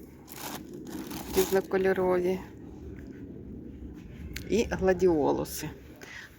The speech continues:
Так, пішли далі. Ось такий млинок тут є. Ну, магазин прикрашений. Супер, супер.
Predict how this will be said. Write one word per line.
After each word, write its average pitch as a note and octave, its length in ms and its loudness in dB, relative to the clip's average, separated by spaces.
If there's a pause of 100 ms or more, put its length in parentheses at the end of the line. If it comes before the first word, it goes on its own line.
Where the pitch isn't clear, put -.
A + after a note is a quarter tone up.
Так, D#3+ 380 2
пішли B3+ 360 0
далі. F3 500 2 (920)
Ось - 100 -6
такий - 360 -4
млинок E3+ 640 0
тут - 360 -8
є. C4+ 140 0 (3000)
Ну, G3 160 0
магазин F3 520 0
прикрашений. D3 880 -8 (680)
Супер, - 460 -8
супер. - 440 -12